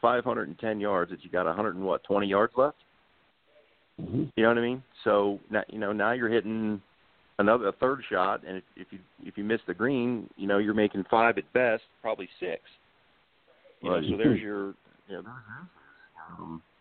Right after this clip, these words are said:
Speaker 1: you know, in addition
Speaker 3: Well, the
Speaker 1: to, you know, the undulating greens, the speed of the greens, the pin placements,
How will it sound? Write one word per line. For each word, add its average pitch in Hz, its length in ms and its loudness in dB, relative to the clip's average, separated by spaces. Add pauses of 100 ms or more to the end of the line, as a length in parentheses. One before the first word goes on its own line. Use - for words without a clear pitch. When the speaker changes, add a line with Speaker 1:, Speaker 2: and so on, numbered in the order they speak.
(260)
Speaker 1:
you 139 80 4
know, 123 80 6
in 131 160 0
addition 151 360 0
Speaker 3:
Well, 131 120 6
the 127 100 4
Speaker 1:
to, 113 280 4 (1040)
you 120 120 -2
know, 104 100 4
the 110 140 6
undulating 113 460 2
greens, 117 460 -2
the 104 140 -10
speed 123 220 -4
of 110 60 -6
the 107 60 -8
greens, 110 600 -2
the - 80 -4
pin 117 240 -2
placements, 104 460 -2